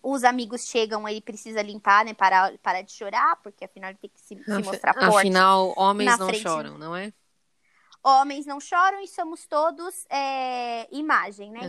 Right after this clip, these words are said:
Speaker 1: Então, a gente odeia o primo, a gente te-, detesta o pi-, primo, mas quando os amigos chegam no exterior, a gente tem que fingir que tá tudo bonito. Então, ele para lá de chorar,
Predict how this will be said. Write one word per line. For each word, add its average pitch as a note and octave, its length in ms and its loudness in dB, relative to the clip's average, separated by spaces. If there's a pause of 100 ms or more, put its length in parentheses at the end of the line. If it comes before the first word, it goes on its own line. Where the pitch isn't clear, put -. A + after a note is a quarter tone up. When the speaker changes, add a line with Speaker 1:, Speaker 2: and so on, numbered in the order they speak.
Speaker 1:
Então, C4+ 280 -6
a C4+ 100 -2
gente B3+ 260 -14
odeia A3+ 300 -8
o - 20 -18
primo, F4 440 -4
a B3+ 40 -2
gente B3 300 -14
te-, A#3 220 -6
detesta A3 500 -4
o C4 60 -16
pi-, D#4 220 -12
primo, F#4+ 380 -6
mas - 220 -6
quando C4+ 220 0
os C#4 100 -2
amigos C#4 400 0
chegam D4+ 340 -2 (360)
no D#4 120 0
exterior, D4+ 540 0
a E4+ 60 -2
gente D4+ 240 -8
tem C#4+ 120 -8
que - 100 -10
fingir C#4+ 280 -4
que - 80 -20
tá C4+ 140 4
tudo C4+ 200 -6
bonito. B3+ 460 -4
Então, D4 320 4
ele E4 140 0
para B3+ 320 6
lá B3 160 4
de - 100 -18
chorar, F#4 340 4